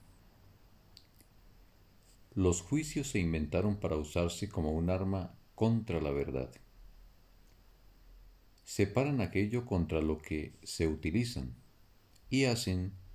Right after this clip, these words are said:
que se vea como si fuese algo aparte y separado. Luego, hacen de ello lo que tú quieres que sea.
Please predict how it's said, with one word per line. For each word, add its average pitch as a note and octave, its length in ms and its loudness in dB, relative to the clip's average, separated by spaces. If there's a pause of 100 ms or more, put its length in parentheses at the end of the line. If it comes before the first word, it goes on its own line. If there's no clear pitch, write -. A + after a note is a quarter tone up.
(580)
que F2+ 140 2
se F#2 160 0
vea C3 340 0
como E2+ 220 -2
si - 140 -6
fuese E2+ 540 -2
algo G#2+ 480 -2
aparte G2 520 -4
y G2+ 100 -2
separado. - 560 -4 (2500)
Luego, G2 500 2 (1120)
hacen G#2+ 340 0
de D#2+ 200 4
ello F2+ 380 -2
lo F2 200 0
que - 140 -4
tú B2 240 -4
quieres G#2 380 -2
que - 120 -4
sea. C2+ 340 -2